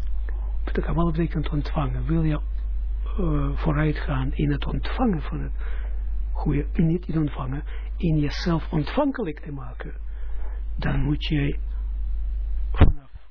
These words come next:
vandaag ophouden met, met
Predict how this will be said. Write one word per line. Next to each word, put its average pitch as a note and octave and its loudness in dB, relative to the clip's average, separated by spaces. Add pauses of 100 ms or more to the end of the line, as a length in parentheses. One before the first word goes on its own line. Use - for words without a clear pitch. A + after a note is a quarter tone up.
(160)
vandaag G3+ -10 (1080)
ophouden D#3+ 0 (1120)
met, C#3+ -8 (420)
met - -4